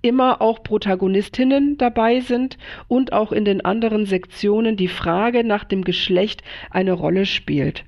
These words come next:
Weil interessant ist, dass durchaus ja auch in dieser Zeit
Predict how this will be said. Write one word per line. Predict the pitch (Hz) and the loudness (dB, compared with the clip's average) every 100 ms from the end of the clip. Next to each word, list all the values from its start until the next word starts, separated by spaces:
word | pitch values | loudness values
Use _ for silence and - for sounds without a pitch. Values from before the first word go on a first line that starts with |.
| - - - | -18 -16 -8
Weil | - 185 | -2 0
interessant | 220 214 196 - 233 339 | 0 0 -4 0 0 0
ist, | - 202 240 - - - | 2 0 -2 -8 -18 -6
dass | 202 208 - - 202 | -2 -2 -2 -6 0
durchaus | 247 269 240 226 220 | 0 2 2 2 0
ja | 220 202 | 0 2
auch | - 196 208 - 208 202 | 2 2 2 0 -4 0
in | 247 302 | 4 4
dieser | 294 220 208 180 | 2 0 0 0
Zeit | - 175 160 220 - | -2 0 2 0 -2